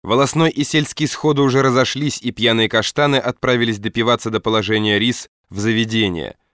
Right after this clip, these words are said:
Приезжие крестьяне, частью распродав,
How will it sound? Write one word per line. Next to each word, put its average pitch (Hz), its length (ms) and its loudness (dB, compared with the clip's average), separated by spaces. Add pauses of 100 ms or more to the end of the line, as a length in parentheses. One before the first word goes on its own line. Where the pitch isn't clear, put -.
(500)
Приезжие 123 440 0
крестьяне, 127 600 0
частью 120 380 -2
распродав, 120 520 0